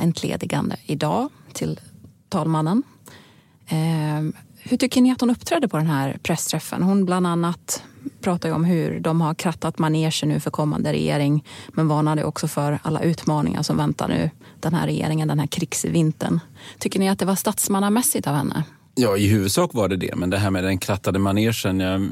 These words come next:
Speaker 2: minns, jag är så gammal så jag minns det dukade bordet som den borgerliga, förlåt, den borgerliga regeringen ansågs ha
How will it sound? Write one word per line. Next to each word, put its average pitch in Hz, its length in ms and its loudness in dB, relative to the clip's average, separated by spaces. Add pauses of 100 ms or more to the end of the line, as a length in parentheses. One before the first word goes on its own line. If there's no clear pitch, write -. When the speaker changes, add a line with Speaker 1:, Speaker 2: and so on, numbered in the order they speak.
(100)
Speaker 2:
minns, 110 520 4
jag 104 60 2
är 104 40 0
så 117 100 -2
gammal 101 300 2
så 104 100 -2
jag 101 80 0
minns 98 300 0
det 101 160 0
dukade 101 500 2
bordet 95 520 0
som 92 360 0
den 95 160 -2
borgerliga, 85 540 0
förlåt, 104 280 2
den 101 120 2
borgerliga 95 280 4
regeringen 87 480 0
ansågs 92 440 -2
ha 85 120 -4